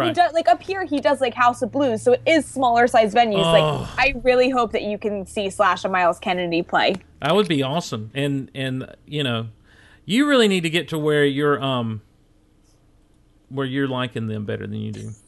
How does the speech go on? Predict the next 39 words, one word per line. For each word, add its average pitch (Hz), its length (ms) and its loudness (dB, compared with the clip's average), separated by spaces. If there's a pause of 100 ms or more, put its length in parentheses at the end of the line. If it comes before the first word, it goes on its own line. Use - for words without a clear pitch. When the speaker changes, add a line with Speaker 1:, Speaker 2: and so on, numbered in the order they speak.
(480)
Speaker 2:
<laughs> 415 60 2 (600)
You 370 220 2
need 494 160 0
to 480 160 4
send 427 200 0
me 403 140 -2
lists, 381 260 -2
Steve. 359 240 4
I - 200 4
send 392 280 -6
you 339 80 -6
lists 370 220 -6
all 339 120 6
the 339 80 0
time. 285 100 0
You 294 80 -2
need 311 80 -4
to 320 60 -6
be 294 60 -2
like, 269 160 2
"Here, 262 240 4
here 285 200 4
are 330 120 -6
five 262 260 4
Slash 240 360 2
and 220 100 -6
Miles 208 160 2
Kennedy 214 300 0
songs 185 260 0
to 120 140 -6
Speaker 1:
Okay. 151 140 -4
Speaker 2:
listen 107 180 -4
to." 107 100 -2 (100)
Speaker 1:
I, 135 180 0
done. 127 520 -2
I 123 140 -4
will 147 160 -2
do 131 200 -4
that. 107 280 -6